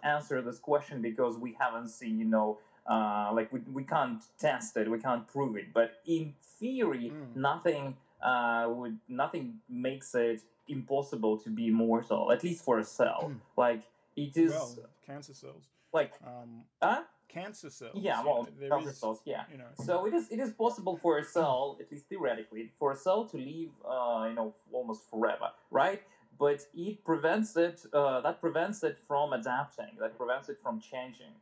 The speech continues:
Speaker 2: Mm.
Speaker 1: Because in order to adapt, you have to change, right? And you can only change so much, uh, without, uh, creating offspring.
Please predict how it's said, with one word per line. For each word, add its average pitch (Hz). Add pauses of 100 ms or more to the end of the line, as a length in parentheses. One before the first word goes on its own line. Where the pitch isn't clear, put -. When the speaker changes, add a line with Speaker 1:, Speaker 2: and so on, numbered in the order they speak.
(140)
Speaker 2:
Mm. 151
Speaker 1:
Because 123
in 139
order 139 (100)
to 127
adapt, 135
you 123
have 123
to 110
change, 107
right? 123
And 110
you 113
can 120
only 120
change 113
so 120
much, 131 (280)
uh, 110
without, 110 (100)
uh, 104 (760)
creating 110
offspring. 110